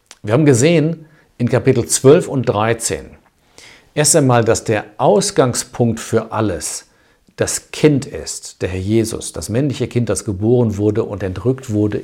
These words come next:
in den Himmel. Und deshalb verfolgt Satan Israel in der großen Drangsal.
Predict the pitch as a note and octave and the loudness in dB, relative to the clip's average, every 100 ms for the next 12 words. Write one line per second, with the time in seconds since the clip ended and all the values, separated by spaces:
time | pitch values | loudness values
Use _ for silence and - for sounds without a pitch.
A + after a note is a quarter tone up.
0 | - - F#2+ F#2+ E2 G2+ D#2+ - _ _ | -10 -12 -8 -8 -6 -6 -8 -12 _ _
1 | _ _ _ - - - _ _ - B2 | _ _ _ -20 -20 -20 _ _ 2 2
2 | A2 - E3 E3 - D3 C3 - A#2 - | 2 2 2 2 2 0 0 0 -2 0
3 | - A#2+ B2+ - A2 A#2 A#2 G#2 G2+ - | 2 2 2 -2 -2 -2 -4 -6 -8 -6
4 | A#2 - G#2 - F2+ G2+ C3 G2 F#2+ F#2+ | -6 -6 -4 -4 -6 -8 -10 -8 -8 -6
5 | F#2 - F#2 - F2 F2+ E2 C2+ | -8 -8 -8 -10 -8 -8 -8 -12